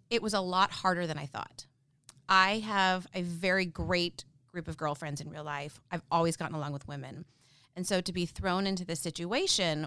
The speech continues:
where there was a lot of tension and fighting, and I,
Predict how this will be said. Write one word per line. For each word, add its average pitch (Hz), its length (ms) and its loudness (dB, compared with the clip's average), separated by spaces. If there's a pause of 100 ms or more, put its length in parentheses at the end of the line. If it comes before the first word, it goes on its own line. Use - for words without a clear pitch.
where 113 480 -4
there 165 100 -8
was 156 120 -4
a 143 40 -6
lot 120 140 -4
of - 100 -12
tension 202 460 0
and 151 160 -8
fighting, 226 560 0
and 127 160 -8 (580)
I, 202 520 4